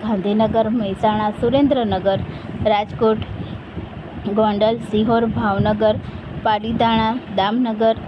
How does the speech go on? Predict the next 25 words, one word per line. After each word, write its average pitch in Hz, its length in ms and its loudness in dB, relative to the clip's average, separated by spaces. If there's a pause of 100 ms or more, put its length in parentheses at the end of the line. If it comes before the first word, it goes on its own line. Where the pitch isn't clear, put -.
અમરેલી, 214 540 4
સાવરકુંડલા, 208 760 2 (460)
જૂનાગઢ, 233 680 4
સાસણગીર, 214 640 2 (220)
તાલાલા, 214 540 0 (260)
વેરાવળ 233 520 2
થઈને 247 320 4 (200)
અંતે 233 180 2 (100)
બાવીસ 220 360 2
સપ્ટેમ્બરે 214 640 0 (480)
સોમનાથ 269 480 0
ખાતે 220 240 2 (120)
પહોંચશે. 190 480 0 (520)
વાલિયા 269 440 2
ચોકડી 277 360 0
ખાતે 262 260 0
સ્વાગત 208 560 0
માટે 208 260 0 (240)
અંકલેશ્વર 277 500 2 (100)
જી 202 180 0
આઈ 190 160 0
ડી 202 180 0
સી 214 160 0 (180)
સમાજના 247 540 2 (140)
આગેવાનો, 196 580 0